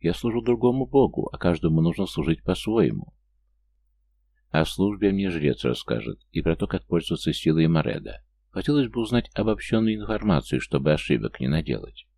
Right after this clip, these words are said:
«Не учили меня подобному. Учили только, как к своему богу пользу приносить», вздохнул старик.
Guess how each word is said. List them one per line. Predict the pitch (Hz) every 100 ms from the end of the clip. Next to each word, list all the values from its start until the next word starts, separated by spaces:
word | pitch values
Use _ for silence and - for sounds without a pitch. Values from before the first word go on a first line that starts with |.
| _ _ _ _ _ _ _
«Не | - 80
учили | 92 - 90 87
меня | 87 85 80
подобному. | 82 73 73 69 67 67 62 -
Учили | 82 - 117 110
только, | 101 98 95
как | -
к | -
своему | - 95 98 92
богу | 98 69 67
пользу | - 64 62 60
приносить», | 65 65 64 - -
вздохнул | 67 - - 62
старик. | - 76 104